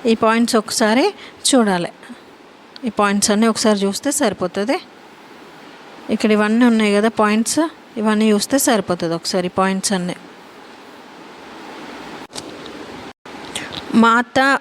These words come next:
ఆరోగ్యం మరియు పోషకాహారం, ఆ, దీని గురించి చూస్తే ఫస్ట్ పాయింట్ ఎంసీహెచ్ కిట్. తెలంగాణ, తెలంగాణలో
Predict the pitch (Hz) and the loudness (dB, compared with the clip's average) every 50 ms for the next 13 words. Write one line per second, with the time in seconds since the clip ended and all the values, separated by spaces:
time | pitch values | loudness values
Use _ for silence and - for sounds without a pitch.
0 | - - 214 220 220 220 226 214 202 240 262 294 311 247 220 226 247 277 294 - | -2 -2 0 2 2 2 0 0 0 0 0 0 0 0 0 2 2 0 0 2
1 | 247 220 214 - 247 226 - 220 202 202 185 202 190 190 190 214 214 185 165 - | 0 0 0 0 -2 0 0 0 0 0 2 2 2 2 2 0 -2 -4 -6 -10
2 | - - - - - - - 226 220 220 220 220 208 240 247 247 226 247 247 247 | -16 -20 -20 -20 -20 -16 -8 -4 0 0 0 2 2 2 2 2 2 4 4 4
3 | 254 240 262 240 233 - - 262 - 247 226 - - - 233 240 226 233 233 233 | 4 2 2 0 0 2 0 0 0 0 -2 0 -2 -4 0 0 2 2 2 2
4 | 294 392 392 - - - - - 214 233 254 262 262 - 285 262 240 240 220 - | 2 0 0 -2 -10 -12 -8 -2 2 4 4 4 4 4 2 4 4 2 2 0
5 | - - - - 240 202 - 175 - - - - - - 233 247 254 262 262 254 | -2 -2 0 0 0 0 0 -4 -6 -6 -12 -4 2 2 4 4 4 4 4 4
6 | 247 254 277 294 302 269 - - - 226 - 226 233 233 247 254 247 240 240 240 | 4 4 4 4 2 2 -2 -6 -8 -2 0 2 4 4 4 4 4 4 2 2
7 | 233 233 233 254 285 381 | 2 4 4 4 4 2